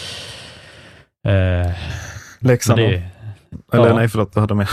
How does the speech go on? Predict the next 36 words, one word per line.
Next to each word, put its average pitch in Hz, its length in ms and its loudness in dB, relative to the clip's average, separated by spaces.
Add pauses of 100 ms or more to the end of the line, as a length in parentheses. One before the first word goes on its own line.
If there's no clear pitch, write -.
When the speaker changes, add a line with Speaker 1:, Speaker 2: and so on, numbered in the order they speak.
(200)
Speaker 2:
<laughs> - 240 0
Nej, 135 200 2
men 113 120 -4
det, 107 320 0
det 110 140 0
är 110 60 2
bara 92 240 0
det 92 220 0
att 92 80 -4
det 92 140 -6
bara 92 320 -4
känns, 107 380 0
Speaker 1:
Mm. 117 500 -2
Speaker 2:
<laughs> - 20 -
känns 113 320 -2
så 98 80 -4
i - 40 -6
alla 90 160 -6
fall. - 220 -10
Sen, - 160 -2
Speaker 1:
Mm. 110 220 4
Speaker 2:
sen - 280 -6
kanske 95 180 0
det 95 60 2
är 90 40 0
så 90 260 -6
att 95 140 -4
det 123 60 -4
är 104 60 -4
bra 98 180 0
för - 100 -10
han - 100 -12
också. - 220 -14 (240)
Speaker 1:
Ja. 160 120 2 (440)
Speaker 2:
Men, 92 400 -2
eh, 98 180 -4